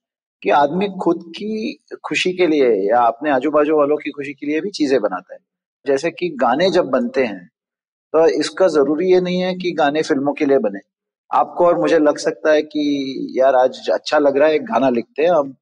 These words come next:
बैठ के खुश हैं, दोस्त साथ में बैठ के आपने लिख दिया गाना, या फिर गम है, आप, आप गम को एक्सप्रेस करना चाहते हैं तो आप पोएट्री लिखते हैं। आपका कोई उसमें इंटेंशन नहीं होता कि आपका पैसा बने।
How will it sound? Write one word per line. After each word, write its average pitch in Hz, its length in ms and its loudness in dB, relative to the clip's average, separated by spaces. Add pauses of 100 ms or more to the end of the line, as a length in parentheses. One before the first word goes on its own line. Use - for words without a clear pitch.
(340)
बैठ 139 180 2
के 151 120 -4
खुश 151 300 -2
हैं, 151 100 2
दोस्त 139 280 0 (120)
साथ 127 260 0 (100)
में 131 100 -6
बैठ 127 160 0
के 135 120 -4
आपने 131 200 -4
लिख 131 200 -6 (100)
दिया 151 140 4
गाना, 127 360 -2 (480)
या 127 120 4
फिर 135 220 0
गम 143 280 0
है, 143 240 0
आप, 135 340 2
आप 123 100 0
गम 131 280 -4
को 139 160 0
एक्सप्रेस 131 340 -2
करना 131 280 -2
चाहते 120 360 -6
हैं 123 100 0
तो 135 120 0
आप 127 160 -2
पोएट्री 143 340 2
लिखते 139 300 -4
हैं। 123 80 -10 (420)
आपका 135 300 0
कोई 165 180 0
उसमें 160 280 -2
इंटेंशन 151 440 -2
नहीं 175 100 -6
होता 156 200 0
कि 156 120 -2
आपका 143 220 2
पैसा 113 300 0
बने। 95 200 -6